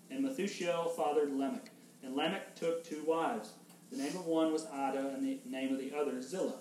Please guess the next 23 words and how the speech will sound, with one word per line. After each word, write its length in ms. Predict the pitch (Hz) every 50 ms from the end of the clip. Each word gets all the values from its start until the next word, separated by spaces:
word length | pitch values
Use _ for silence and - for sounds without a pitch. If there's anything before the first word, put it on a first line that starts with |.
| - - - - - - - - - -
Ada 360 | - 139 147 170 185 185 - -
bore 320 | 151 151 151 156 156 143
Jab-, 340 | 139 143 139 131 - - -
Jabal, 540 | - 156 156 156 147 135 127 127 127 131 131
and 100 | 127 131
he 120 | 143 143
was 200 | 143 147 139 139
the 80 | - 135
father 440 | - - 139 139 135 139 139 135 127
of 100 | 120 -
those 340 | 131 135 135 135 135 135
who 100 | - 139
dwell 380 | 127 131 127 131 127 131 131 135
in 120 | 131 -
tents 400 | - - 269 262 262 254 - -
and 100 | 262 254
have 220 | - 240 240 120 131
livestock. 540 | 139 147 147 139 - - 117 110 107 104 - - - - - - - -
His 120 | - 135 131
brother's 400 | 131 147 151 165 196 175 160 147
name 180 | 139 139 143
was 140 | 147 143 143
Jubal. 360 | - 202 208 214 - - -